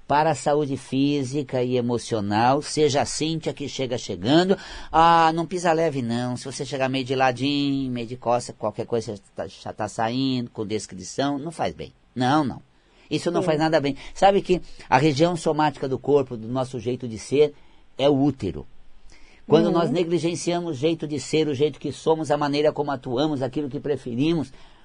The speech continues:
Speaker 1: o jeito Cíntia de ser, a área do corpo que sente, seria exatamente a região uterina. Então, para a saúde do seu útero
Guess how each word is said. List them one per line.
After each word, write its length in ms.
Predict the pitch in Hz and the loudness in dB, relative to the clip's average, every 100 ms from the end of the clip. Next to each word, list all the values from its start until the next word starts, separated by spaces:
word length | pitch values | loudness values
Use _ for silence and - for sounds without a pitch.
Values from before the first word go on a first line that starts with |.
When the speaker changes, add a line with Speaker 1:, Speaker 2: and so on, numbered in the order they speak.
| - | -12
Speaker 1:
o 100 | - | -6
jeito 200 | 127 156 | -4 -6
Cíntia 380 | - - 202 196 | -8 -6 -4 -4
de 120 | 131 | -6
ser, 360 | 120 - 156 151 - - | -8 0 2 2 -4 -12
a 100 | - | -6
área 180 | 143 156 | -4 -2
do 120 | 131 | -4
corpo 320 | 131 151 156 | 2 2 2
que 140 | - 123 | -4 -10
sente, 600 | - 170 208 185 - - _ _ | -2 2 2 2 -6 -16 _ _
seria 280 | - - 92 | -16 -6 -4
exatamente 680 | 92 131 160 127 123 165 - _ _ | 2 2 2 0 0 -2 -6 _ _
a 140 | - 107 | -6 -4
região 400 | 127 120 117 123 | -2 -2 -4 -4
uterina. 460 | 131 139 107 87 | -6 -8 -8 -8
Então, 220 | 87 147 | -4 -2
para 200 | 143 170 | 0 0
a 40 | 170 | 2
saúde 320 | - 190 202 | 4 4 4
do 140 | 175 | 2
seu 180 | 170 156 | 2 2
útero 380 | 139 135 135 147 | 2 0 -6 -6